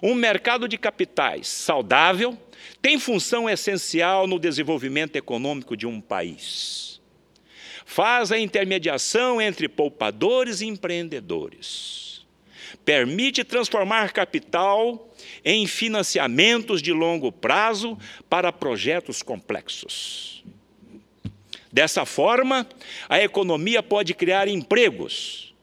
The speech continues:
investir e produzir novos produtos. No entanto, isso só acontece com previsibilidades nas regras do jogo. É necessário um ambiente de segurança para a atração de investimentos.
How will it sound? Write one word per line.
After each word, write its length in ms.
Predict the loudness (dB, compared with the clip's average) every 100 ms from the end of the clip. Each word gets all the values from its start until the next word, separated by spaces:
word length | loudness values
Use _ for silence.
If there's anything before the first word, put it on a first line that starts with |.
| _ _
investir 1000 | 2 4 2 0 0 0 2 2 0 -6 -12 -8
e 100 | -6
produzir 680 | -2 -2 0 0 0 2 2 0 -8 -14 _ _ _
novos 340 | -4 -2 -4
produtos. 840 | -6 -4 0 0 0 -8 -14 -16 -18 -20 _ _ _ -20 -10
No 160 | -4 -2
entanto, 680 | -4 2 4 4 0 -4 -6 -14 -20 -4
isso 300 | 0 2 0
só 160 | 2 0
acontece 720 | 2 -2 0 2 2 2 -2
com 200 | -4 -6
previsibilidades 1600 | -2 0 2 0 -2 -2 -2 -4 -4 -4 -2 0 2 0 -6 -6
nas 240 | -4 -4
regras 560 | 0 0 0 -4 -6 -4
do 160 | -4
jogo. 500 | 0 0 -2 -4 -10 -12 _ _ _ -20 -20 _ _ _ _ -20 -18 -16 -2
É 140 | 2 2
necessário 800 | 2 2 0 2 2 2 2 0
um 140 | 0
ambiente 720 | 0 -2 0 2 2 0 -2
de 120 | -2
segurança 800 | 0 -2 0 0 0 0 -2 -4
para 240 | -2 0 0
a 40 |
atração 500 | 0 -2 0 0 0
de 120 | -2
investimentos. 1120 | 0 0 0 2 2 2 0 -10 -12 -14 -16